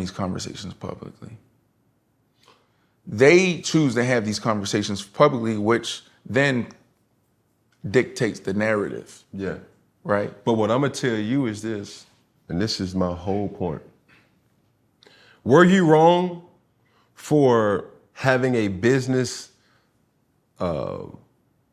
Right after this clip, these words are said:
Speaker 2: entrepreneurial attitude and, and perspective to this? No, you wasn't. What I think the disconnect was and is,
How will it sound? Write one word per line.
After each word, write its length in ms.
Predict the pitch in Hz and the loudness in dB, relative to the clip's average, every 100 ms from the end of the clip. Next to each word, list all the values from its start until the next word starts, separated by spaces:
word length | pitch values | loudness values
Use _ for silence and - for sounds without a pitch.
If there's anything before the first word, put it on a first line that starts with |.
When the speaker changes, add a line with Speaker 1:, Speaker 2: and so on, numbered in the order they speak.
| _ _ _ | _ _ _
Speaker 2:
entrepreneurial 1080 | 123 143 143 147 127 139 139 135 131 120 - - _ _ _ _ | 2 2 2 2 4 4 4 4 2 0 -4 -14 _ _ _ _
attitude 760 | 120 135 127 - 135 127 120 107 | 2 2 2 -2 -2 0 0 -2
and, 280 | 95 90 92 | -2 -4 -6
and 140 | 90 | -6
perspective 680 | 101 - - 107 - 127 120 | -6 -6 -2 -2 0 -2 -2
to 140 | - 127 | -2 -2
this? 440 | 127 131 131 - _ _ _ _ _ _ _ - | 0 -2 -2 -12 _ _ _ _ _ _ _ -8
No, 340 | 95 87 - - _ _ _ _ _ | -2 -2 -4 -12 _ _ _ _ _
you 140 | 82 80 | -8 -6
wasn't. 340 | 76 - - _ _ _ _ _ _ _ _ _ _ _ _ _ | -6 -10 -20 _ _ _ _ _ _ _ _ _ _ _ _ _
What 140 | 104 110 | 0 2
I 180 | 104 | 2
think 480 | 101 - 151 151 101 | 0 0 2 2 -2
the 100 | 104 92 - _ | -4 -6 -10 _
disconnect 960 | 151 170 - - 127 98 90 - - - _ _ _ _ - | 2 2 0 -4 0 0 0 -4 -14 -20 _ _ _ _ -10
was 680 | 87 117 170 120 87 85 - _ - | 0 4 6 4 0 -6 -12 _ -2
and 400 | 123 143 143 - | 2 2 2 -2
is, 640 | 180 233 123 80 76 - | -2 2 2 0 -6 -10